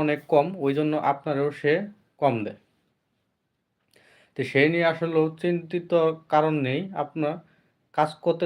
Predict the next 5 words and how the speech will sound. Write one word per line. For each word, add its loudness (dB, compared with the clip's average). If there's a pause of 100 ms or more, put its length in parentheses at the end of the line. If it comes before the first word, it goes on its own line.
থাকেন -2
নিয়মিতভাবে, -2 (160)
অবশ্যই 0 (1040)
আপনাকে -2 (720)
Facebook -2